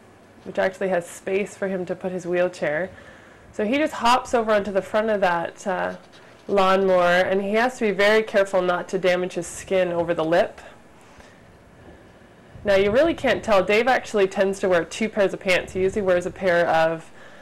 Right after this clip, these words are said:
um, jogging pants underneath his pants just to give his skin a little extra protection, 'cause he does do a lot of transfers that are out of the ordinary.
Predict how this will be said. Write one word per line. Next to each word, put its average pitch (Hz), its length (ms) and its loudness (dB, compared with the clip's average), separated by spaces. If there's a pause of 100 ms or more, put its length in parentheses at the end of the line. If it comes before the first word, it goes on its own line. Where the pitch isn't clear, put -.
(180)
um, 170 180 -4
jogging 202 380 4
pants 262 320 0
underneath 196 500 0
his 233 160 -6
pants 277 260 0
just 233 200 -6
to 226 40 -8
give 208 140 -2
his 196 160 -2
skin 202 240 -2
a 180 60 4
little 190 240 4
extra - 320 -2
protection, 196 520 -4
'cause 196 220 -4
he 240 160 -2
does 190 400 2
do 170 220 2
a - 20 2
lot 170 240 4
of 175 80 0
transfers 190 640 -2
that 180 140 2
are - 100 -2
out 170 160 0
of 160 80 -4
the 165 140 -2
ordinary. 156 560 -4